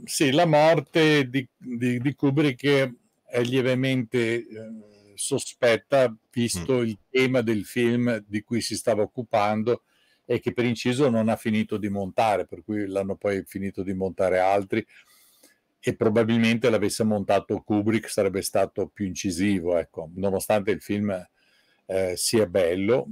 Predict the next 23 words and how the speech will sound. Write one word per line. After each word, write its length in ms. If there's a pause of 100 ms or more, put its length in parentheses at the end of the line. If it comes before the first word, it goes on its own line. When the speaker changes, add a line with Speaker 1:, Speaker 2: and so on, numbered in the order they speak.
Speaker 1:
però 640
se 140
l'avesse 320
fatto 300
Kubrick 340
sarebbe 240
stato 680 (260)
probabilmente 440
tutt'altra 500
cosa, 420 (360)
cioè 260
se 140
l'avesse 280
completato. 840 (600)
Eh, 360
beh, 160
chiaramente 920
quando 360
un, 320
eh, 380
un 300
regista 640
muore 600